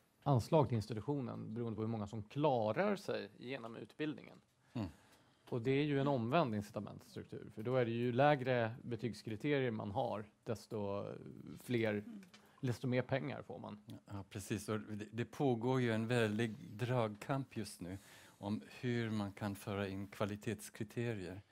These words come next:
Speaker 3: Mm.
Speaker 2: i ett sånt ersättningssystem.
Speaker 3: Mm.
Speaker 2: Och där det dessvärre också finns många inom universitetsvärlden som helst inte vill ha några tydliga kvalitetskriterier, ja, där. Och som, som bromsar en,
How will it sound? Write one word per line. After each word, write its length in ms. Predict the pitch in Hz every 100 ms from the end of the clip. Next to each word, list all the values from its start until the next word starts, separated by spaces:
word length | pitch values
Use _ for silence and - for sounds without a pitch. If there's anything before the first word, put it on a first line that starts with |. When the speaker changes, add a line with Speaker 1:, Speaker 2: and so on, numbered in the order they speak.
| -
Speaker 3:
Mm. 160 | 220 208 _
Speaker 2:
i 140 | 104
ett 100 | 95
sånt 260 | - 92 104
ersättningssystem. 960 | 98 - - 101 - 104 - 87 90
Speaker 3:
Mm. 160 | 214 208
Speaker 2:
Och 200 | 101 95
där 200 | 98 98
det 120 | 98 - _
dessvärre 640 | 107 98 113 127 147 110
också 260 | 101 - 104
finns 200 | 110 -
många 280 | 110 104 120
inom 180 | 123
universitetsvärlden 960 | 113 104 98 110 104 92 - 92 92 95 - - - - -
som 200 | - 104
helst 380 | 113 110 - 117
inte 180 | 101
vill 300 | 104 107 107 98 -
ha 200 | 123 160
några 240 | 143 110
tydliga 420 | 95 113 98 98 98
kvalitetskriterier, 1080 | - 95 - 95 - - - 90 85 90 104 -
ja, 60 | - 101 -
där. 260 | 90 90 101 - - - - -
Och 80 |
som, 240 | - 101 104
som 200 | - 98
bromsar 420 | 110 101 92 117
en, 220 | 107 101